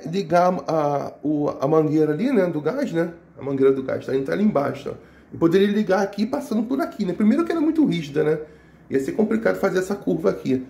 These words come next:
né? Descer aqui, virar e ocupar mais espaço de gaveta ainda. Mas eu poderia até botar isso daqui, mas eu ia ver que o negócio ia ficar com defeito, acabar chamando, chamando especialista e gastando mais dinheiro, né? Então, repetindo, eu sei que é chato, mas é repetindo.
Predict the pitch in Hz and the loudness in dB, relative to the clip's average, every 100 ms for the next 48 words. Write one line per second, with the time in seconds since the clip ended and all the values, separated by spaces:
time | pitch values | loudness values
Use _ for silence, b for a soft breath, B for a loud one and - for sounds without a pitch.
0 | B B B B 131 131 127 127 - 131 | B B B B 4 4 4 0 0 -4
1 | 131 151 160 131 143 131 160 175 - - | -2 -8 -8 -2 4 4 4 -2 -4 -4
2 | 160 160 208 220 170 175 151 156 156 147 | -2 0 -2 -2 -8 -8 -10 -2 0 0
3 | 147 190 214 131 147 226 262 311 302 233 | 0 2 2 4 2 2 0 4 4 4
4 | 226 254 233 196 254 196 202 190 - 202 | 2 0 0 -2 -2 0 -4 -4 -8 -6
5 | 185 180 185 190 190 180 180 180 170 175 | -4 -2 2 2 2 -2 -4 -2 -2 -2
6 | 170 175 175 175 185 214 214 214 175 175 | -4 -6 -4 -6 -4 -2 -2 -2 -2 -2
7 | 175 170 180 180 175 170 - 175 196 208 | 0 -2 -2 -2 0 0 -2 0 0 0
8 | - 202 - 196 208 170 208 208 B B | -2 -4 -4 -4 0 2 0 -2 B B
9 | B B - 156 214 143 135 131 - B | B B -10 -2 2 6 4 2 -4 B
10 | B B - 135 147 - 175 220 226 - | B B -4 0 0 0 2 4 2 -6
11 | - _ _ _ _ _ _ _ - 294 | -20 _ _ _ _ _ _ _ 4 4
12 | - - 196 135 127 - - _ - _ | 2 2 2 2 -4 -10 -20 _ -20 _
13 | - 180 226 208 - 165 185 196 175 175 | -8 0 2 2 0 0 0 2 0 2
14 | 175 214 254 196 175 131 131 | 0 0 -2 0 0 0 -4